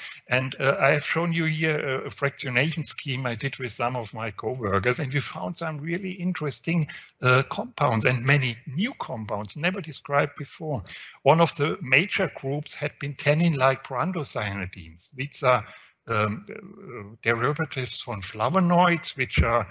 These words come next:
derived from flavane three ols monomers, which are getting oligomerized, polymerized to dimers, trimers, polymers, and so on.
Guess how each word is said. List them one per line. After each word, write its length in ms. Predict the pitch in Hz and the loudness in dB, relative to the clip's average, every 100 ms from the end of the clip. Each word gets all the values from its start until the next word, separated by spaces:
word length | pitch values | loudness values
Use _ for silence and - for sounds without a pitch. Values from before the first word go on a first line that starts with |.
| - _ | -10 _
derived 460 | 113 104 104 110 110 | -2 2 4 4 2
from 220 | - 110 | -8 -12
flavane 600 | - 104 104 104 113 120 | -10 -10 -4 -2 -2 -4
three 320 | - 110 98 | -10 -10 -10
ols 360 | 110 117 135 - | -10 -10 -10 -12
monomers, 840 | 110 120 151 160 147 143 139 - | -4 -2 -2 -2 -2 -2 -4 -6
which 280 | 131 131 - | -10 0 2
are 240 | 107 107 - | 4 2 -2
getting 420 | 117 110 110 107 - | -4 -4 -6 -6 -8
oligomerized, 1040 | 131 170 147 139 135 135 135 120 127 123 - - | -4 -2 -4 -6 -4 -2 2 4 4 0 -4 0
polymerized 800 | 135 135 120 120 107 110 110 | 2 2 2 4 6 4 2
to 120 | - 104 - | -6 -6 0
dimers, 480 | 110 120 117 107 - | 0 2 2 0 -2
trimers, 680 | - 120 120 113 104 104 - | -4 -2 2 4 4 4 0
polymers, 680 | 120 123 117 107 107 110 - | 2 2 2 0 0 -2 -4
and 240 | 107 110 | -4 -4
so 120 | 101 | -2
on. 200 | 104 135 | 0 0